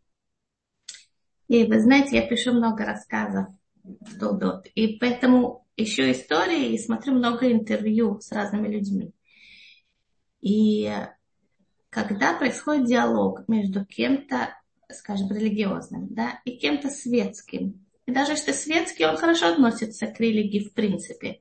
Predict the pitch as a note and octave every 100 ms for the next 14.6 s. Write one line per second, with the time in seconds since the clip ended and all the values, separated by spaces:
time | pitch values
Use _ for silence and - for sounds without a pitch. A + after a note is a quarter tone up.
0 | _ G3+ C4 - - G#3+ G3 - _ -
1 | A3 A#3 A3 G#3 C4 D4+ F4 E4+ - -
2 | - A#3 A3 C#4+ D#4 C#4+ A3+ A3+ C4 B3
3 | - A3+ - G3+ - G#3 G2 F#3+ - G3+
4 | - - G3 - G#3 G#3 C#4 C#4 - A#3+
5 | A#3 G#3+ G3+ G3+ G#3 A3 A3 - _ _
6 | _ _ G3 A#3+ A#3 G#3 G#3 G#3 G#3+ G#3
7 | G3 G3 G3 F3 - G3 F3+ - _ _
8 | - G3+ A3+ - _ _ - - - -
9 | G#3 A3+ - C4 B3 G3+ A#3 B3+ C4 B3+
10 | - - _ _ - - F#3+ G3 G#3 B3+
11 | G3 - - - - A3+ G3+ B3 A#3 G#3+
12 | F#3 G3 A3+ G#3 G3 - _ _ - _
13 | G#3 G#3+ C4 C4+ - A3 G#3+ - B3 F4
14 | - - A#3+ G3+ G3 -